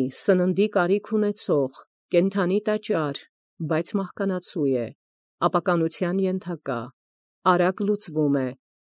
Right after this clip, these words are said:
և ժամանակավոր է նրա վայելչությունը։ Իսկ տիրականը, հոգին, իբրև թագավոր է, տեսուչ և իրավախոհ դատավոր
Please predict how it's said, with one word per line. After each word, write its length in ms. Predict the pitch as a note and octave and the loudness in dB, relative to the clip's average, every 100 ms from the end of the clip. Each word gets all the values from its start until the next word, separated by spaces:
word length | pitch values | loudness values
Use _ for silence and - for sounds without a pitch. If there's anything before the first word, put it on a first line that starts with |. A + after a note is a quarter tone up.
| _ | _
և 300 | E3+ D#3+ E3 | -2 4 4
ժամանակավոր 720 | D#3+ E3 D3+ D3 C#3+ D3 D3+ F#3+ | 4 0 2 0 0 0 0 0
է 100 | E3 | -2
նրա 300 | D3 C#3 C3+ C3+ _ | -2 -2 -4 -8 _
վայելչությունը։ 1040 | D3+ C3+ C3 C3 D3+ - - G#2+ A2+ G2+ - _ _ _ _ _ _ _ _ _ | -2 0 0 -4 -8 -8 -6 -6 -6 -8 -14 _ _ _ _ _ _ _ _ _
Իսկ 260 | A3+ - - | 0 0 -2
տիրականը, 680 | G3 E3 D3 E3 A3+ B3+ D3+ B2+ | 4 4 4 2 2 2 0 -4
հոգին, 540 | - E3 - D#3 C3+ B2 - _ | 0 0 0 0 0 -2 -8 _
իբրև 400 | - F#3+ - F#3 | -2 -2 0 -4
թագավոր 560 | - G3+ - G3 D#3+ D3 | -4 -8 -6 0 2 2
է, 120 | C3 C3+ _ _ _ | 0 -4 _ _ _
տեսուչ 460 | E3 - G#3 A#3 - - | -2 0 0 0 -2 -10
և 260 | F3 D3+ F3+ - | -2 0 0 0
իրավախոհ 640 | G3+ F#3 D#3 D3 - C#3+ D3 | 0 0 -2 -4 -2 -2 -2
դատավոր 680 | D#3 D#3 D#3 C#3 B2+ A#2+ | -4 -2 -2 0 -2 -2